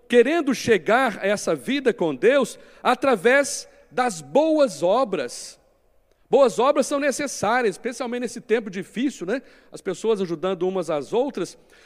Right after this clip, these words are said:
mas o fazer coisas não é caminho para, eh, a vida com Deus. Você pode fazer isto movido pelo amor de Deus,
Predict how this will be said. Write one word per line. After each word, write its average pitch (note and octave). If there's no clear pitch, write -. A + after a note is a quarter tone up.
mas A#3+
o C#4
fazer A3+
coisas B3+
não C4+
é C#4+
caminho C4
para, G3+
eh, F3
a E3
vida G#3+
com E3+
Deus. E3
Você G#3+
pode B3
fazer A#3
isto B3
movido A3
pelo G#3
amor F#3
de D#3
Deus, F3